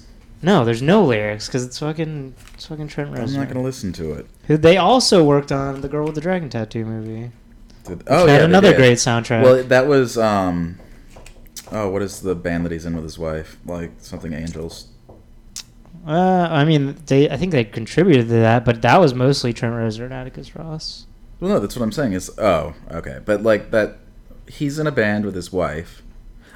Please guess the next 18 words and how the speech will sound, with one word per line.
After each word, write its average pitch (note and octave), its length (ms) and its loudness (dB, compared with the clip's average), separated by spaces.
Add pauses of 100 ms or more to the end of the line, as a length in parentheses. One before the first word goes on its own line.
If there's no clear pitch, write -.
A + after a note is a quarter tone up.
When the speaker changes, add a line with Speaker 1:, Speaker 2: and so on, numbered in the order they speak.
Speaker 2:
Oh, A3 100 -2
no, F3 220 -6
I'm F#2+ 140 -10
thinking E3 260 -10
of G2 80 -12
somebody D#2+ 340 -10
else. G1+ 320 -14
Never F#2 220 -14
mind. C2+ 400 -12
Am F#2 80 -12
I A2+ 60 -12
thinking C#3+ 240 -12
of A#2+ 80 -8
Maynard G2 320 -8
James F2 260 -8
Keenan? F2 560 -12
Speaker 1:
I A#2+ 80 -4
think, B2+ 380 -8